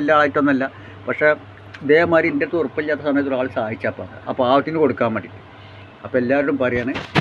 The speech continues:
കറക്റ്റിന് പൈസ മേടിക്കുമ്പോൾ ഡേറ്റ് തെറ്റിക്കണ്ട, ആളെ മനസ്സ് വേദനിപ്പിക്കണ്ട. കാരണം നമ്മളൊരു പ്രയാസം വന്നപ്പോഴാണ് നമ്മളെ അടുത്തേക്ക്,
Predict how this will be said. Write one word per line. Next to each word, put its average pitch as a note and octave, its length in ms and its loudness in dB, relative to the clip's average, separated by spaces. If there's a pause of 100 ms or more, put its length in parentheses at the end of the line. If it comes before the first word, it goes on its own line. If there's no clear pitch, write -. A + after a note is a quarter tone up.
(160)
കറക്റ്റിന് A#2+ 460 -4
പൈസ A2+ 240 -2 (140)
മേടിക്കുമ്പോൾ B2+ 440 -2 (120)
ഡേറ്റ് B2+ 360 0
തെറ്റിക്കണ്ട, A#2+ 400 -4 (120)
ആളെ B2+ 200 0
മനസ്സ് A#2+ 320 -4
വേദനിപ്പിക്കണ്ട. A2+ 560 -4
കാരണം C3 240 -2
നമ്മളൊരു F3 300 2
പ്രയാസം E3+ 420 0
വന്നപ്പോഴാണ് E3+ 500 2
നമ്മളെ D#3 200 2
അടുത്തേക്ക്, D#3 300 -2